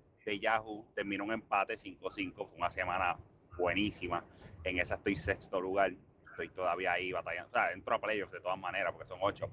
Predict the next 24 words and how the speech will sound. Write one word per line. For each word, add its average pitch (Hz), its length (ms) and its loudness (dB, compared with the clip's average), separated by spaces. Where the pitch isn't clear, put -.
pero 82 280 4
es, - 300 -2
esa 90 340 2
liga 92 200 -2
está - 160 0
bastante 90 460 -2
competitiva. 98 640 0
Y 120 300 2
entonces 120 480 0
la 123 180 6
de 104 140 2
Milton, 113 640 -2
hubieron 113 440 0
varios 131 280 4
cambios 139 320 0
que 92 80 -2
vamos 90 260 -2
a - 20 0
hablar 113 220 -2
ya 117 100 0
mismo. 107 400 -4
Perdí 110 340 0
la 139 120 2
semana 143 420 0